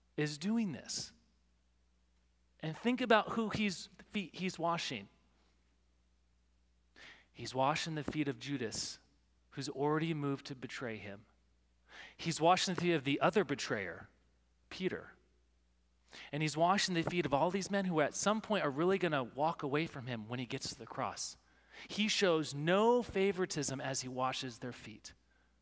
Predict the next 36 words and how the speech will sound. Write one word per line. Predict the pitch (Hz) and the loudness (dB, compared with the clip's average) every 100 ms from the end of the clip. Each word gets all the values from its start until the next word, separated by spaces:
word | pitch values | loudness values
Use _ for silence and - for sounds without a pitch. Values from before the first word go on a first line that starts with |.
| _ _ _ _ - | _ _ _ _ 0
He | |
doesn't | 165 180 190 | 4 4 6
skip | - - 185 185 | 4 6 4 4
Judas. | 143 160 170 170 180 - - - - _ _ _ _ _ _ _ _ _ _ _ _ _ _ _ _ _ _ _ _ _ _ _ _ _ | 0 2 4 6 4 4 0 -8 -20 _ _ _ _ _ _ _ _ _ _ _ _ _ _ _ _ _ _ _ _ _ _ _ _ _
He | - | 0
doesn't | 151 160 156 | 2 4 6
wash | 156 156 - | 6 6 2
one | 143 151 | 0 0
person's | 160 156 160 | 0 -2 -2
feet | - 160 147 | -2 -4 0
longer | 139 143 143 151 | 0 0 0 -2
'cause | 139 | -2
he | 143 | -4
likes | 131 131 143 - | -4 -4 -6 -10
them. | - 147 139 143 135 | -8 -6 -6 -10 -10
I | 139 | -8
don't | 135 - | -8 -4
think, | 143 143 | -4 -2
at | 135 | -2
least | 123 | -2
he | 131 | -8
doesn't | 120 113 | -10 -10
say | 135 131 | -8 -8
that. | 120 117 117 _ _ _ _ _ - | -6 -8 -10 _ _ _ _ _ -12
He's | 156 139 | -8 -8
bowed | 139 - - - 214 226 | -8 -2 0 2 2 2
before | 185 190 - 190 180 | 0 -4 0 0 2
them, | 156 143 139 143 | 2 0 -6 -4
washing | 143 185 190 - 214 208 180 | 2 2 2 0 0 0 2
their | 180 | 0
feet, | 175 - 147 123 - - - - | 0 -2 -2 -2 -6 -12 -16 -16
and | - 135 | -12 -8
then | 156 | -8
he | 143 131 - | -8 -12 -12
gets | - 190 - - | -10 -6 -6 -6
up | 147 135 - | -4 -4 -6